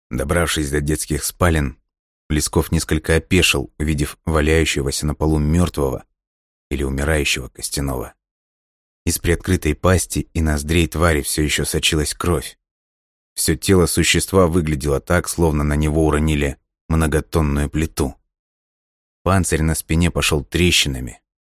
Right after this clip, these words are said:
Зрелище было не из приятных. Но еще страшнее было заставить себя посмотреть на детские кроватки. Осторожно переступив через тело Костяного,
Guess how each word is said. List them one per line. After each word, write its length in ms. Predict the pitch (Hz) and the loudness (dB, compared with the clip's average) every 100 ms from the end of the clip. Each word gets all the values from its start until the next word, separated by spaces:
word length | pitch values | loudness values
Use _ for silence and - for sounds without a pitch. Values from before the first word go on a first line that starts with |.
| _ _ _ _ _ | _ _ _ _ _
Зрелище 520 | 80 80 80 71 - 76 | -4 0 0 0 0 0
было 180 | 76 | 0
не 220 | 73 73 73 | 0 0 -2
из 100 | - | -2
приятных. 680 | 80 80 76 - 69 - - _ _ _ _ _ _ _ - | 0 2 0 -2 -10 -12 -18 _ _ _ _ _ _ _ -6
Но 140 | 76 | -4
еще 240 | 69 - 71 | -2 -2 -4
страшнее 580 | - 71 - 85 78 | -4 -4 -2 0 0
было 220 | 69 71 69 | 0 -2 -2
заставить 540 | 69 - - 78 69 | -2 -4 -2 -2 -2
себя 280 | - 64 71 | -4 -4 -6
посмотреть 560 | - - 71 69 69 | -6 -6 -6 -6 -6
на 100 | - | -8
детские 400 | 67 71 - 67 | -6 -6 -6 -8
кроватки. 640 | 64 69 67 64 - 69 - _ _ _ _ _ _ _ _ _ _ _ _ _ _ - | -8 -6 -6 -10 -14 -14 -14 _ _ _ _ _ _ _ _ _ _ _ _ _ _ -6
Осторожно 480 | 92 98 95 85 | -2 2 2 2
переступив 560 | 80 82 - - - 73 | 0 -2 -2 -4 -4 -6
через 260 | - 73 - | -4 -6 -4
тело 240 | 78 71 | -2 -4
Костяного, 800 | - - - 78 76 69 67 - | -6 -8 -4 -2 -2 -4 -8 -12